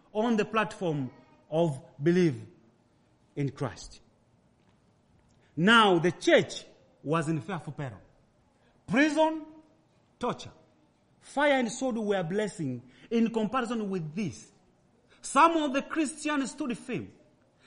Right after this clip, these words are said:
declaring that they could make no compromise. Others were in favor of yielding or modifying some features of their faith and uniting with their, those who had accepted a part of Christianity,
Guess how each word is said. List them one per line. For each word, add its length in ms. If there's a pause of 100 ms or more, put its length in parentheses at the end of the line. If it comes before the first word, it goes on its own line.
(120)
declaring 640
that 220
they 340
could 380 (240)
make 280
no 140
compromise. 640 (560)
Others 420
were 180
in 160
favor 420
of 600 (460)
yielding 600
or 180
modifying 480
some 280
features 540
of 200
their 120
faith 340 (840)
and 160
uniting 760
with 240
their, 200
those 340
who 380 (320)
had 180
accepted 600
a 80
part 360
of 160
Christianity, 560